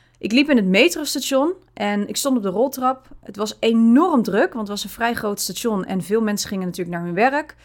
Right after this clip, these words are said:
Maar ondanks deze drukte en echt alle roltrappen waren helemaal vol, hè? Van links naar rechts, van boven naar beneden.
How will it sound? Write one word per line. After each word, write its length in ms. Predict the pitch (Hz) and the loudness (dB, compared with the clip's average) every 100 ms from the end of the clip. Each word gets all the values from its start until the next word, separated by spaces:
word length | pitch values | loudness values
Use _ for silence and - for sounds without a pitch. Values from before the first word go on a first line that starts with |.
| - - - _ - | -20 -20 -20 _ -10
Maar 180 | - - | -8 -2
ondanks 460 | - 226 403 294 214 | 0 2 2 2 2
deze 280 | 214 208 | 2 2
drukte 400 | 180 185 294 - | -2 -2 -2 -2
en 440 | 302 339 - 214 214 | -2 -2 -2 -6 -4
echt 240 | 220 - - | -6 -4 0
alle 220 | 247 269 | 0 0
roltrappen 480 | 240 262 247 233 214 | 0 -2 -2 -4 0
waren 240 | 202 202 | 0 0
helemaal 320 | 185 220 202 | 0 0 0
vol, 240 | 180 165 180 | -4 -2 2
hè? 180 | 269 | 2
Van 160 | 269 208 | 0 -4
links 180 | 220 226 | -4 -4
naar 100 | 208 | -2
rechts, 280 | 214 - - | -2 -4 -6
van 100 | 196 | -4
boven 200 | 220 214 | -2 -2
naar 100 | 196 | -2
beneden. 380 | 196 220 214 | -2 -2 -4